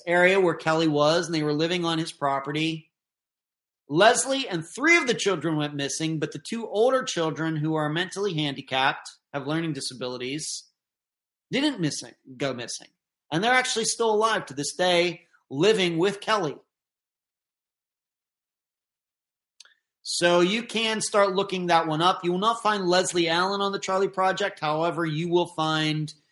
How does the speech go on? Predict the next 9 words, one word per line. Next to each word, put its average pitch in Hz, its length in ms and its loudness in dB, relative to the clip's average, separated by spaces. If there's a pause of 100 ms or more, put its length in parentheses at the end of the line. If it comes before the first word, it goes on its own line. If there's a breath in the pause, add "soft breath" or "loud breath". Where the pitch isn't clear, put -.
(300)
Cameron, 170 400 2
Kyle, 151 300 2
and 143 100 -4
Rachel 147 440 -2
Anderson 175 680 -2
is 156 160 -4
their 151 180 0
last 147 340 2
name. 156 420 -6